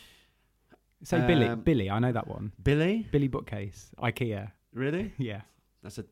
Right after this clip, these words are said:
Speaker 2: that's a death metal band.
Speaker 1: Okay, okay.
Speaker 2: <laughs> Um, Ackercock.
Speaker 1: So, uh, sorry, what was that?
Speaker 2: Ackercock.
Speaker 1: Could you spell that, please, and use it in a sentence? I'm joking about that.
Speaker 2: <laughs> 'Cause then that will give it
Speaker 1: Spell
Speaker 2: away.
Speaker 1: it, spell it.
Speaker 2: <laughs>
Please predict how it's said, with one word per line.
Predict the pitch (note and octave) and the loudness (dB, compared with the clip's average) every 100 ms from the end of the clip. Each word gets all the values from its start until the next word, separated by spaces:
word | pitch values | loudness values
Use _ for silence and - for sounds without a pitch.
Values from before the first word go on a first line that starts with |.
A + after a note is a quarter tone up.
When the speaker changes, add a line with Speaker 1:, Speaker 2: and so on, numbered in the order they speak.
| - | -14
Speaker 2:
that's | A#2 | -12
a | A2+ | -8
death | A2 - | -8 -8
metal | G#2 F#2 | -10 -8
band. | E2 B2+ - | -4 -4 -4
Speaker 1:
Okay, | G#2 - | -8 -6
okay. | C#3 - C#3+ - - - D3 - - | -8 -4 -6 -6 -18 -14 -14 -16 -14
Speaker 2:
<laughs> | D#3 G3+ - - E3+ _ - | -12 -12 -14 -16 -18 _ -8
Um, | A2+ A2+ A2+ A2+ A2 A2 _ _ _ _ _ _ _ _ _ _ _ _ _ _ - | -4 -4 -4 -4 -6 -10 _ _ _ _ _ _ _ _ _ _ _ _ _ _ -8
Ackercock. | D#3+ B2+ - G#2+ F2 - - _ _ _ _ - | -4 -4 -6 -6 -6 -8 -20 _ _ _ _ -14
Speaker 1:
So, | - | -8
uh, | - | -6
sorry, | G#2+ A2+ C3 C3+ | -2 -2 0 -2
what | C#3 | -4
was | D3+ | -6
that? | - - _ _ - | -8 -14 _ _ -6
Speaker 2:
Ackercock. | D#3 A#2+ G#2+ G#2+ F2 - - _ _ _ _ _ _ _ _ _ - | -4 -4 -6 -4 -6 -8 -20 _ _ _ _ _ _ _ _ _ -16
Speaker 1:
Could | - B2 | -8 -6
you | |
spell | A#2 C3 | -2 -2
that, | A2 - | -2 -2
please, | G2 G2+ | -4 0
and | G#2+ | 2
use | A2+ A2 | 4 2
it | |
in | G#2 | -2
a | G2 | -2
sentence? | A2+ G2+ - G2+ - - - _ _ _ _ _ _ _ _ _ - | -2 -4 -6 -10 -12 -16 -20 _ _ _ _ _ _ _ _ _ 4
I'm | C#3 | 10
joking | D#3 D3 C#3 | 10 12 10
about | C#3+ B2+ | 8 8
that. | - G3+ G#3+ G3 E3 | 8 8 8 6 6
Speaker 2:
<laughs> | |
'Cause | F#3+ F#3 | 0 0
then | F#3+ F#3+ F3 | 0 -4 -6
that | G3 | -4
will | G#3+ | 0
give | A3 A3+ | 0 0
it | |
Speaker 1:
Spell | - C3+ | 4 4
Speaker 2:
away. | - | 4
Speaker 1:
it, | - | 0
spell | - C#3 | 4 4
it. | A2+ D#3+ | 4 2
Speaker 2:
<laughs> | - G3 | 2 2